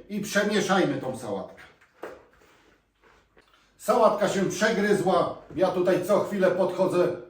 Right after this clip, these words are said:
i podjadam. Zobaczcie, ile tutaj jest tego płynu, tego soku.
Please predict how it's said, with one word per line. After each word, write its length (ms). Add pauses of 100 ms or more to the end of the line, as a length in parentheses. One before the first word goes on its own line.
(120)
i 100
podjadam. 680 (680)
Zobaczcie, 520
ile 320
tutaj 260
jest 140
tego 180
płynu, 440 (160)
tego 220
soku. 420